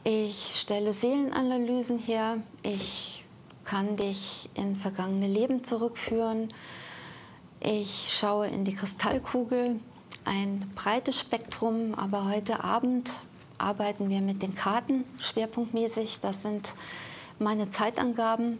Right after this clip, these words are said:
weil ich über die Hellsicht keine Zeitangaben bekomme. Und ja, die Karten können einem den Weg weisen, sollten aber nicht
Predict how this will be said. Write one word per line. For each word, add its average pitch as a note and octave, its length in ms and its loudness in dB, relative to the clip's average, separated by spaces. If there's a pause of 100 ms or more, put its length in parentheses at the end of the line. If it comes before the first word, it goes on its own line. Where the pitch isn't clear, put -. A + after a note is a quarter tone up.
weil G#3 220 0
ich G3+ 180 -2
über G3+ 200 0
die G3+ 80 0
Hellsicht G3 440 -2
keine G3 260 0
Zeitangaben F#3+ 640 -2
bekomme. C4+ 480 0 (1120)
Und A#3+ 640 2 (800)
ja, G3+ 320 2 (720)
die G3 80 -2
Karten C4+ 580 2 (680)
können A#3 320 2
einem A3 240 2
den A3 240 2
Weg A3+ 300 0
weisen, A#3+ 500 0 (540)
sollten A3+ 480 2
aber G#3 300 0
nicht - 480 -2